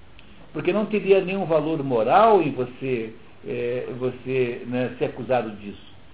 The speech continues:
Mas não, a acusação que se fez a Sócrates é que ele tentou ser um indivíduo. E na hora em que o indivíduo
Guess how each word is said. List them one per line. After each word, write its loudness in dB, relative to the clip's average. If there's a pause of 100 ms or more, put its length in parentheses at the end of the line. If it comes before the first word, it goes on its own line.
(260)
Mas -2
não, 4
a 2
acusação -2
que -10 (100)
se -6
fez -6
a -10 (120)
Sócrates -2
é -4
que -12
ele -4 (120)
tentou -4 (100)
ser -6
um -10
indivíduo. -12 (1080)
E 6 (500)
na 2
hora 6
em -2
que -6
o -2
indivíduo -6